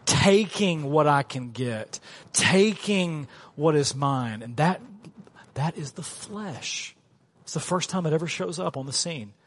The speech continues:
What do we do as soon as we take our life in our hands? We go in straight into a defensive posture of covering, hiding, and blaming and attacking. God goes to Adam and holds him morally responsible for this whole thing, by the way. Guys, it's our fault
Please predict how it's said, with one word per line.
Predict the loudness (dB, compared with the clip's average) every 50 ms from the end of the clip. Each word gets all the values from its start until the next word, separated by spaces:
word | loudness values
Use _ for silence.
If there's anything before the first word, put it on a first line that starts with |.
| _ _ _ -20 -20 -20 -16 -6 2
What | 4 4 6
do | 6 4
we | 2 0 2
do | 4 6 6 8 8 6
as | 6 6
soon | 6 6 6 6
as | 6 6 6
we | 4 4 4
take | 4 2 2 4 6 8 8 8 6 4 0 -6 0 4
our | 6 6 6
life | 8 8 8 8 6 4 4 4
in | 4 6
our | 6 6
hands? | 6 6 6 6 6 6 4 4 2 0 0 -6 -18 -6 0
We | 2 2 4
go | 6 6 6 6 6
in | 4 4 2
straight | 0 0 0 0 2 6 6 8 6 6
into | 4 2 -2 0 0 0 0 0 0 0 2
a | 2
defensive | 2 2 2 0 2 0 2 2 0 -2 -2 -2
posture | 0 2 2 2 0 -4 -8 -10 -12 -16 _ -20 -20 -20 -20 -18 -6 -2
of | -2 -2 0 2
covering, | 2 4 6 6 6 6 4 4 4 6 6 4 4 0 -2 -8 -12 -18 -20 -16 -10
hiding, | -2 2 4 6 6 6 6 4 2 2 0 0 -2 -6 -12 -16 -16 -10 -8
and | -6 -6 -2 2
blaming | 4 6 6 8 6 6 4 2 0 0 0 0 -2 -4 -8 -10 -14 -8 -4
and | -2 -2 0
attacking. | 0 0 2 4 6 6 6 4 2 0 -2 0 0 -2 -4 -6 -10 -14 -4 2
God | 6 6 6 6 6 6
goes | 6 6 6 6
to | 4 2 6 6
Adam | 8 8 8 8 6 4 2
and | 2 4
holds | 6 6 6 6 4 4
him | 2 2 2
morally | 2 2 2 6 6 8 8 8 6 4
responsible | 4 2 0 2 4 4 4 4 2 0 0 0 0
for | 2 0 0
this | 0 0 0
whole | 2 4 4 4
thing, | 2 0 -2 -2 -2 0
by | 2 2 2
the | 2 0
way. | -2 -2 -2 0
Guys, | 4 4 4 4 4 2
it's | -2 -4
our | 0 2 2 2 2
fault | 0 -2 -2 -2 -2 -2 -4 -8 -12 -16